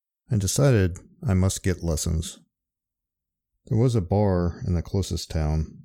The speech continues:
twenty miles away, called Schmiggety's. They held an event every week known as Two-Step Tuesday. I got a beer the first couple of times I went.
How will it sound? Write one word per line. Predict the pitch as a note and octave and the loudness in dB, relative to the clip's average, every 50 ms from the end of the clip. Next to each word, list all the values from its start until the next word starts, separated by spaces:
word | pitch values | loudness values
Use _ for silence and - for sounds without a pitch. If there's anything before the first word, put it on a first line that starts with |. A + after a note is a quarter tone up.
| _ | _
twenty | - - G2 F#2+ F2+ | -8 -4 -2 0 0
miles | F2 F2 F2 E2+ E2 D#2 | 0 0 0 0 -2 -2
away, | D2+ C#2+ D2 D#2 D2+ D2 D2 D2 - - _ _ _ _ _ _ _ _ _ | -2 -2 -2 0 0 0 0 -2 -4 -8 _ _ _ _ _ _ _ _ _
called | - - F2 D#2 D2+ D#2 D2+ - | -8 -6 -4 -2 -2 -2 -4 -6
Schmiggety's. | - - - F2+ F2+ E2 D2+ D2 D2 D#2+ D#2+ - - - _ _ _ _ _ _ _ _ _ _ _ _ _ _ _ _ _ _ _ _ _ _ _ _ _ _ _ _ _ _ _ | -8 -6 -4 -4 -4 -4 -4 -6 -6 -6 -8 -8 -12 -18 _ _ _ _ _ _ _ _ _ _ _ _ _ _ _ _ _ _ _ _ _ _ _ _ _ _ _ _ _ _ _
They | - - F2+ | -4 -2 0
held | G#2+ B2 B2 A#2 | 0 0 0 0
an | A2 F#2+ F2 | 0 0 0
event | D#2+ D#2 - F#2 F2 E2+ E2+ - _ - | -2 -2 -2 -2 -2 -4 -6 -8 _ -6
every | G2 F#2+ F2+ F2+ | -6 -4 -2 -2
week | D#2+ D#2 D#2+ D#2 D2+ D2+ - - - - - | -2 -2 -2 -2 -4 -6 -8 -14 -18 -10 -6
known | D#2+ D#2+ D#2+ D#2 D#2 D2+ | -4 -2 0 0 0 -2
as | D2+ D2+ - - | -2 -4 -6 -6
Two-Step | - - G2+ F#2 - - F2 E2 - - | -6 -4 -4 -4 -4 -4 -6 -6 -6 -6
Tuesday. | - - E2+ D#2+ D#2 - - - C2+ - - _ _ _ _ _ _ _ _ _ _ _ _ _ _ _ _ _ _ _ _ _ _ _ _ _ _ _ _ _ _ _ _ _ - | -6 -4 -4 -4 -4 -6 -8 -10 -10 -12 -12 _ _ _ _ _ _ _ _ _ _ _ _ _ _ _ _ _ _ _ _ _ _ _ _ _ _ _ _ _ _ _ _ _ -6
I | A#2 | -4
got | A2 C3+ D#3+ C#3+ | 0 0 2 0
a | G#2 | 0
beer | F2+ G#2 G#2 G2+ F#2+ F#2 F2 F2 E2+ - - - | 0 2 2 2 2 2 2 2 0 -2 -6 -8
the | F#2 | -8
first | - - F#2+ F#2 - - | -4 -2 -2 -2 -2 -4
couple | - - F#2 - - D#2 | -4 -4 -4 -2 -4 -4
of | D#2 - | -4 -4
times | - E2 D#2+ D#2+ D#2+ D#2 | -4 -4 -2 -2 -2 -2
I | D#2+ D2+ | -2 -2
went. | D2+ D#2 D#2+ D#2+ E2 | -2 -2 -2 -2 -4